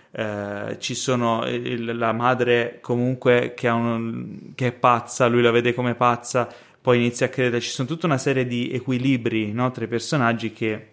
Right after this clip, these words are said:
che rendono il film il capolavoro che è, oltre alle scene d'azione, che comunque è un capolavoro di, dei film d'azione che ha innovato il genere. In questo caso si cerca di lavorare sui personaggi.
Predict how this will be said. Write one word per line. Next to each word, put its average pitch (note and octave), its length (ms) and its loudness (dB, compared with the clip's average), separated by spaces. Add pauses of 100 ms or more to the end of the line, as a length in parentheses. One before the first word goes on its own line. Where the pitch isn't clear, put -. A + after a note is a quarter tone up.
(760)
che C3 120 4
rendono C#3 500 4
il C#3 80 2
film B2 520 0 (260)
il A2 140 -12
capolavoro A2 500 0
che B2+ 160 2
è, A#2+ 260 2 (440)
oltre A#2 340 4
alle A2 160 2
scene A2 240 -2
d'azione, G#2+ 380 -2
che G#2 140 -12
comunque A2 260 -8
è A2 40 -6
un G#2+ 60 -10
capolavoro G#2+ 500 -2
di, G#2+ 420 -6
dei G#2 120 -8
film G#2 180 -10
d'azione A2 440 -6
che G#2+ 100 -6
ha G2+ 40 -6
innovato G2+ 420 -4
il G#2 80 -8
genere. A2 420 -8 (320)
In C#3 120 0
questo F3 340 4
caso D3+ 280 4
si B2+ 160 -6
cerca B2+ 380 0
di A#2 100 -2
lavorare A#2 420 4
sui A#2+ 160 -6
personaggi. B2 720 2